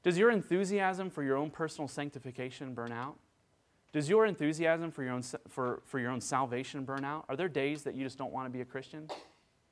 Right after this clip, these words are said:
Are there days that you wonder if it's really worth it?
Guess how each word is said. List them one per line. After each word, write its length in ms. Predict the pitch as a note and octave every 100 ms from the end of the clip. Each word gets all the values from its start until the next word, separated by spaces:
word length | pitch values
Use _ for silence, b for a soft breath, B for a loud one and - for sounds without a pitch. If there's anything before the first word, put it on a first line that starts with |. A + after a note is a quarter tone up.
| _ _ _ _ _ _
Are 80 | C3+
there 120 | F#3+
days 340 | D3+ C#3+ D#3 D3
that 100 | C3+
you 100 | C3+
wonder 460 | A#2+ C3 C#3 C#3 -
if 120 | A#2+
it's 160 | A#2
really 160 | C3 A#2+
worth 280 | G#2+ B2 D3
it? 160 | F3